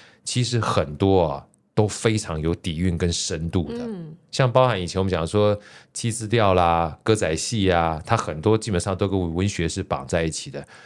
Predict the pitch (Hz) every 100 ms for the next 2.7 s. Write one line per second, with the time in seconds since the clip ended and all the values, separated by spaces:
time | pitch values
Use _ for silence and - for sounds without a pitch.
0 | - - 123 113 143 120 107 82 82 98
1 | 104 90 123 156 90 82 - 101 98 98
2 | 92 78 73 73 73 71